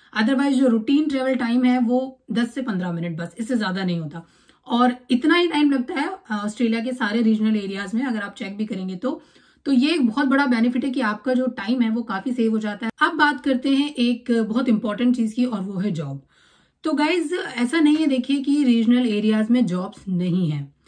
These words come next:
but that is true कि अगर आप main cities से, metro cities से compare करेंगे तो yes, regional areas में जो jobs हैं वो कम है।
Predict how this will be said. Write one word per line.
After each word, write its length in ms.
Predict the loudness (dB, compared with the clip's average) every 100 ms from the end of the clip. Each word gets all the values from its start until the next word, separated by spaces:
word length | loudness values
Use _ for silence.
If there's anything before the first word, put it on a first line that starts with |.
| _ _ _
but 200 | -2 -2 -2 -12 _ -6
that 260 | -4 -4 -6
is 300 | -6 -6 -2
true 240 | -2 -2 -8 _
कि 260 | -6 -4 -4
अगर 320 | -6 -4 -4 -4
आप 360 | -6 -4 -6 -8
main 420 | -6 -4 -2 -2 -2
cities 400 | -6 -8 -8 -10
से, 280 | -10 -8
metro 400 | -6 -8 -8 -8
cities 360 | -6 -6 -6 -8
से 140 | -10
compare 420 | -8 -8 -8 -6 -8
करेंगे 560 | -8 -8 -6 -4 -6 -10 _ _ _
तो 80 | -6
yes, 340 | -4 -4 -6 -6
regional 440 | -6 -4 -2 -4
areas 320 | -4 -4 -4 -6
में 120 | -6
जो 100 | -6
jobs 420 | -6 -6 -8 -6
हैं 80 | -4
वो 140 | -4
कम 320 | -6 -8 -6
है। 200 | -6 -10